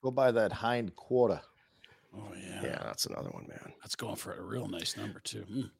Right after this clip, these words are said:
Speaker 3: So anyway, what we're talking about with Bon Ton Meats, they are the very best. If you want to really dazzle and impress, then this holiday season, you got people coming in from out of town. Just go to Bon Ton. Talk to them.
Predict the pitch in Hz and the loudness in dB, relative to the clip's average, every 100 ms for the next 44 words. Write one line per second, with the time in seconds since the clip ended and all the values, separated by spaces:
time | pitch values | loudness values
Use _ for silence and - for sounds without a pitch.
0 | - - 190 185 220 247 208 110 85 110 | 4 12 12 12 12 12 12 10 8 10
1 | 208 208 196 185 185 170 160 160 156 151 | 12 12 12 12 12 12 10 12 12 12
2 | - 143 139 139 - 143 165 185 190 175 | 12 12 12 10 12 12 12 12 12 12
3 | 147 139 143 - - - 139 143 143 151 | 12 12 12 8 4 4 4 6 6 8
4 | 160 151 147 147 131 151 180 180 175 - | 8 10 8 6 8 10 12 10 8 2
5 | - 131 151 160 165 165 127 104 - 156 | 8 12 12 10 8 8 6 4 6 10
6 | 190 185 - - - - 131 123 123 127 | 12 10 6 2 -2 -8 2 6 6 6
7 | 127 127 127 131 135 147 139 131 131 143 | 4 4 2 2 6 8 8 8 6 6
8 | 143 110 - 139 147 143 135 131 127 123 | 6 4 4 2 4 6 6 4 2 2
9 | - 131 127 127 - - - - - - | 4 4 6 4 0 -12 -14 -14 -18 -20
10 | _ 143 147 160 147 131 107 95 73 69 | _ 0 6 8 10 10 8 6 -2 -4
11 | - - 135 135 123 127 | -8 6 8 8 6 2